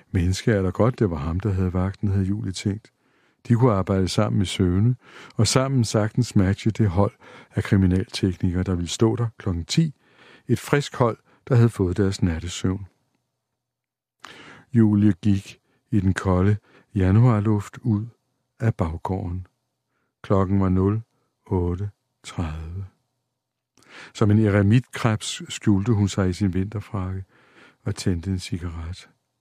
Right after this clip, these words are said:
Hun stod lidt ved siden af sin bil. Hun inhale-, inhalerede og tænkte. Klokken ti, så kunne hun lige nå hjem med rundstykker og tage et bad for at få varmen.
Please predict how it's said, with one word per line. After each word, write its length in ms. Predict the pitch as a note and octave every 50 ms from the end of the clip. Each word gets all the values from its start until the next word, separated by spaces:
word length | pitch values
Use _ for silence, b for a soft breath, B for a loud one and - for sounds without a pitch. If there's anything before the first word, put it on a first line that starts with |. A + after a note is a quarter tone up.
| _ _ _ _ _ _ _ _ _ _ _ -
Hun 80 | -
stod 260 | - - - G#2 G2+ F#2+
lidt 220 | F#2+ F#2+ F2+ -
ved 80 | F#2+ F2
siden 220 | - - G2 F#2
af 60 | F2+
sin 180 | - - _ F#2 -
bil. 260 | - A2 A#2 B2 B2 _ _ _ _ _ _ _ _ _ _ _ _ _ _ _ -
Hun 160 | A2 G#2 F#2+
inhale-, 380 | G2 F#2 E2+ F#2+ F#2+ F2 G2+ -
inhalerede 720 | A#2 G#2 F2 E2+ F2+ F#2 E2+ F#2 G2+ A2 A2 A2 A2+ A#2
og 100 | G2 -
tænkte. 440 | - - F#2+ E2+ E2+ E2+ - G#2+ G2 _ _ _ _ _ _ _ _ _ _ _ _ _ _ _ _ _ _ b b b b b b b b b b b _
Klokken 320 | - - G2+ E2+ F#2 F2+ - _
ti, 480 | - - - - D3 C#3+ C#3 _ _ _ _ _ _ b b b b b b
så 140 | - A#2
kunne 180 | G2+ - A#2+ A2+
hun 80 | G#2+ G2+
lige 280 | G#2 A#2+ C3 C#3 D#3
nå 100 | D#3 D#3
hjem 240 | D3 A#2 G2+ G#2+ B2+
med 220 | B2+ A#2 A2 G2
rundstykker 480 | F#2+ F2 E2 - - - G2+ G2+ G#2+ G#2+ G#2 _ _ _ _ _ _ _
og 140 | - A2
tage 200 | - - A#2+ A2+
et 100 | A2+ G#2
bad 260 | - - F2 E2 E2+ E2+ - _ _ _ _ _ -
for 120 | - -
at 60 | E2+
få 260 | - - - A#2 A2+ _
varmen. 520 | - - - E2+ E2 E2 E2 E2 F2 F#2